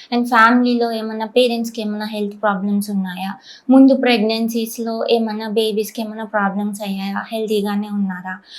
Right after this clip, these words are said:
and స్పాంటేనియస్‌గా వచ్చిందా ప్రెగ్నెన్సీ, ఐవీఎఫ్ కన్సెప్షన్, ఈ అన్ని డీటెయిల్స్ కూడా మనం ఒక సాఫ్ట్‌వేర్లో ఎంటర్ చేస్తాం.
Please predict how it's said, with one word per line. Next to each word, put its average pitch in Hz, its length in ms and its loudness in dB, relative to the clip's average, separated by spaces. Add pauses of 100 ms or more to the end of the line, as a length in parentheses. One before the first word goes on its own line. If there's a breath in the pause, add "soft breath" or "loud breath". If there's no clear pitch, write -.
(340 loud breath)
and 233 140 2
స్పాంటేనియస్‌గా 233 840 2
వచ్చిందా 208 440 -2
ప్రెగ్నెన్సీ, 202 640 0
ఐవీఎఫ్ 208 380 2
కన్సెప్షన్, 202 520 -6 (160)
ఈ 247 120 -2
అన్ని 240 260 2
డీటెయిల్స్ 233 500 0
కూడా 240 360 -6 (260 loud breath)
మనం 254 200 4
ఒక 247 140 0
సాఫ్ట్‌వేర్లో 240 640 0
ఎంటర్ 208 460 -2
చేస్తాం. 202 320 -8